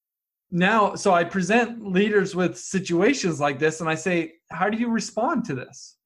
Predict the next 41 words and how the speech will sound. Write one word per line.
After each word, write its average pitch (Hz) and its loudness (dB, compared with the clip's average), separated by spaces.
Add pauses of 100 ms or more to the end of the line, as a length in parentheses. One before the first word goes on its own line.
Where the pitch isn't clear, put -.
(100)
What 175 0
are 226 2
you 226 2
gonna 226 0
do?" 202 -2 (760)
And 175 2
most 247 2
leaders 196 2
say 180 2
in 175 -2
this 170 -6
situation, 156 -4 (380)
Well, 185 0 (300)
I 208 2
need 277 2
to 160 2
fire 185 0
them. - -12 (400)
Like, 160 -2 (140)
we 196 2
need 254 4
to, 214 -2 (180)
we 190 2
s-, 202 -6
need 214 -2
to 170 0
send 208 2
a 254 4
signal 190 0
within 180 2
the 214 0
organization 156 -2 (340)
that 156 -2
this 226 4 (120)
type 196 0
of 170 -4 (100)
behavior 156 0
is 135 -2 (100)
not 135 0
acceptable. 175 -6 (840)
And 185 2